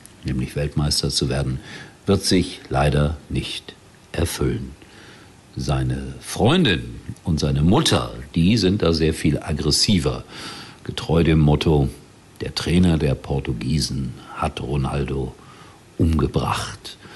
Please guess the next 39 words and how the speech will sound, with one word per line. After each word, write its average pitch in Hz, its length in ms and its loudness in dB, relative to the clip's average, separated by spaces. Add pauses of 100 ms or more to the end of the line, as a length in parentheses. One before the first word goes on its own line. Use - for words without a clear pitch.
(400)
weil 69 220 -4
er 71 100 -2
ihn 85 140 2
nicht 95 180 2
aufgestellt - 640 -4
hat - 340 -10 (160)
von - 240 -6
Anfang 73 440 -6
an. 69 180 -10 (400)
Jetzt - 160 -4
muss 104 160 4
man 101 140 4
sagen, 98 480 4 (500)
beim 71 160 -2
letzten 82 400 2
Spiel 80 280 2
gegen 71 280 0
Marokko 76 420 0
war 73 120 2
es - 120 -2
wirklich 80 300 0
so, 82 240 0
als 87 240 -2
er 85 80 0
kam, 98 420 4 (640)
wurde 80 300 4
es - 200 0
noch 78 220 0
mal 73 320 2 (580)
lebhafter. - 680 -2 (1040)
Ja, 85 240 2
so 80 160 0
geht 90 200 2
dann 82 140 4
eine 76 200 2
große 85 380 2
Karriere 76 480 2
zu - 160 0
Ende. 71 400 -2